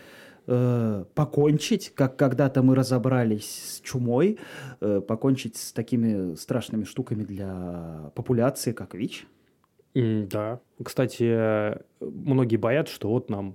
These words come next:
Speaker 2: там сделают из нас мутантов, там каких-то там человек-помидор будет, там человек-скорпион.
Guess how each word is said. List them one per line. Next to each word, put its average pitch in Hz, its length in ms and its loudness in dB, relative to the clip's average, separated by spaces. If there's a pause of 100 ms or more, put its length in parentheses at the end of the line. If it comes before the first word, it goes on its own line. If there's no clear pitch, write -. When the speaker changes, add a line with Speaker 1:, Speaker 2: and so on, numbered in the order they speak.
Speaker 2:
там 101 220 -14
сделают 107 440 -2
из 101 60 -4
нас 104 240 -4
мутантов, 117 520 -2
там 95 120 -20
каких-то - 520 -18
там 95 160 -18 (360)
человек-помидор 117 800 4
будет, 107 280 0
там 98 160 -6
человек-скорпион. 110 920 0